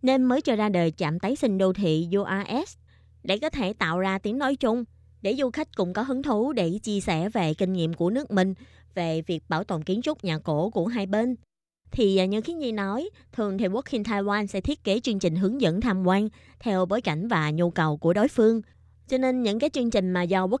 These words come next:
in Taiwan thiết kế đều là đáp ứng nhu cầu riêng của từng khách hàng. Và trong chương trình đào tạo mà anh Thi Tử Trân chia sẻ, có một buổi đào tạo cho các hướng dẫn viên hạt giống là giúp cho các hướng dẫn viên hiểu được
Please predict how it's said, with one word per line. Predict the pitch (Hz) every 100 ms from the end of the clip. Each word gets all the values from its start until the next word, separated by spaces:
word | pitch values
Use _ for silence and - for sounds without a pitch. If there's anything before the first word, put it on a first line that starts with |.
| -
in | 214
Taiwan | 214 180 180 175 180
thiết | 285 -
kế | 190 180 277 349 - -
đều | 214 202
là | 190 175
đáp | 170 294
ứng | 208 220
nhu | 311 214
cầu | 190 160
riêng | 170 196 196
của | 190
từng | 220 160
khách | 269 -
hàng. | 214 180 180 - - - - - _ -
Và | 214 214
trong | 233
chương | 233 247
trình | 202 180
đào | 175
tạo | 175 165 175
mà | 190 170
anh | - 196
Thi | 202 190
Tử | 175
Trân | 226 196
chia | 190 185
sẻ, | - - 165 311 - - - -
có | 202 262
một | 320
buổi | 175 190
đào | 180
tạo | 165 160 165
cho | 180 185
các | 262
hướng | 262 277
dẫn | 175
viên | 190 190
hạt | 196 -
giống | 175 175 202 359 - - - -
là | 214 214
giúp | 220 -
cho | - 214
các | 294
hướng | 294 294
dẫn | 190 214
viên | 214 190
hiểu | 196 185
được | 233 190